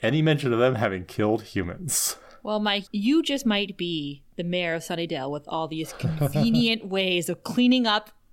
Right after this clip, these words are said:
Speaker 2: everyone's messes. <laughs>
Speaker 1: Uh, I mean,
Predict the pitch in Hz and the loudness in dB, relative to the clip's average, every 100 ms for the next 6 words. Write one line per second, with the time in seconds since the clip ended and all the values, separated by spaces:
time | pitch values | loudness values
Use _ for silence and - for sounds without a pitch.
0 | - 226 202 196 214 185 190 185 202 190 | -2 0 0 2 4 4 2 2 2 -2
1 | - 240 - - - - 427 - 427 - | -2 -4 -4 -4 -8 -8 -10 -12 -12 -10
2 | 180 - - 120 120 117 107 104 104 - | -10 -4 2 4 6 6 6 4 2 0
3 | 120 143 143 | -2 0 -2